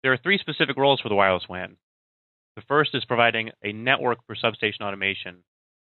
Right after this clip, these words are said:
And these are for applications like scada within the substation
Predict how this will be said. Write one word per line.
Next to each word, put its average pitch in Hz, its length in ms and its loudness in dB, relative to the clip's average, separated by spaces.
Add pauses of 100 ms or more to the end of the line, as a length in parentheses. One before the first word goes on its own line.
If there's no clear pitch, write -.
(240)
And 110 80 -14
these 139 200 -4
are 135 60 -2
for 117 200 0
applications 117 580 -2
like 101 200 -2 (180)
scada 120 400 -2 (140)
within 113 200 -12
the 107 140 -10
substation 101 720 -6